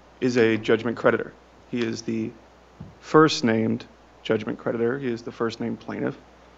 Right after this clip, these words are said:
And under this judgment, he is owed six hundred thousand dollars. The co-judgment creditors, two of them, Mark Hale and Tim Hammer,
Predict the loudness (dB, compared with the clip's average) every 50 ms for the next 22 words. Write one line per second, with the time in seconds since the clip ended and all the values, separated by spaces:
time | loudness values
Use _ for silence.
0 | -20 -10 0 2 4 4 6 6 4 4 2 2 0 0 0 0 0 0 -2 -2
1 | 0 0 0 2 2 2 2 2 2 0 -2 -6 -20 -20 -20 -20 -14 -2 -2 -2
2 | -2 0 -2 -2 0 0 0 -2 -2 -4 -4 -4 -6 -4 -4 -4 -2 -2 -4 -6
3 | -8 -18 -20 -20 -20 -20 -20 -20 -20 -20 -20 -18 -18 -18 -18 -18 -20 -20 -20 -20
4 | -20 -20 -20 -20 -20 -20 -20 -20 -20 -20 -20 -20 -16 -10 -2 0 2 2 2 0
5 | 0 -2 -4 -6 -8 -14 -20 -20 -20 -20 -20 -20 -20 -20 -20 -20 -20 -20 -16 -2
6 | 8 12 12 12 12 12 8 8 8 6 0 -2 0 0 0 0 0 -2 -4 -6
7 | -8 -14 -20 -20 -20 -20 -20 -20 -20 -20 -20 -20 -10 0 2 4 4 4 2 0
8 | -2 -4 -6 -8 -12 -20 -20 -20 -20 -20 _ -20 -20 -20 -20 -20 -20 -20 -20 -20
9 | -20 -20 -20 -20 -20 -20 -12 -4 -2 -2 0 2 2 2 2 2 0 0 0 0
10 | 0 0 0 0 0 -2 -4